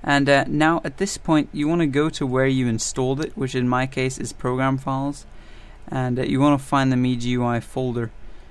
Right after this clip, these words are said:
which is right here. And now you wanna take these three codecs and copy and paste them into the directory. So it should look like this. Now we're done with this folder,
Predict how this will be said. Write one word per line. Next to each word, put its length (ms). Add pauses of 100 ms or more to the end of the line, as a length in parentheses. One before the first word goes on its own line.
(180)
which 120
is 60
right 240
here. 280 (800)
And 200
now 120
you 120
wanna 160
take 280
these 220
three 440 (720)
codecs 580 (280)
and 300
copy 240
and 140
paste 240
them 160 (960)
into 400
the 200 (520)
directory. 480 (920)
So 380 (100)
it 100
should 220
look 160
like 200
this. 300 (1300)
Now 300
we're 120
done 260
with 100
this 180
folder, 460